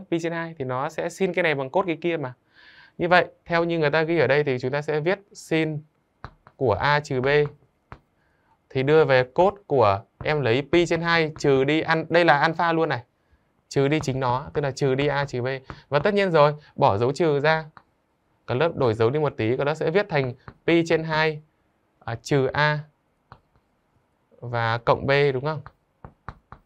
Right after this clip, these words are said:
Rồi, ngồi sau nữa. Đến đây bài toán hãy đưa về cốt này. Thì cả lớp lại áp dụng luôn cái câu B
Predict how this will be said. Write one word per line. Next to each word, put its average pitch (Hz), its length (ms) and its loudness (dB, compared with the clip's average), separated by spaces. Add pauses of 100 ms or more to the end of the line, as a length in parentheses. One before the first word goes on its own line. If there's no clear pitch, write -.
(420)
Rồi, 135 300 4 (380)
ngồi 135 440 -2
sau 165 180 2
nữa. 170 240 2 (500)
Đến 240 140 4
đây 226 180 8
bài 151 140 4
toán 147 200 2
hãy 190 100 0
đưa 196 140 4
về 175 140 4
cốt 208 220 2
này. 151 160 -2 (460)
Thì 147 100 2
cả 143 100 6
lớp 196 180 8
lại 190 100 6
áp 208 140 6
dụng 180 220 2
luôn 208 240 6
cái 196 100 0
câu 196 180 4
B 175 60 2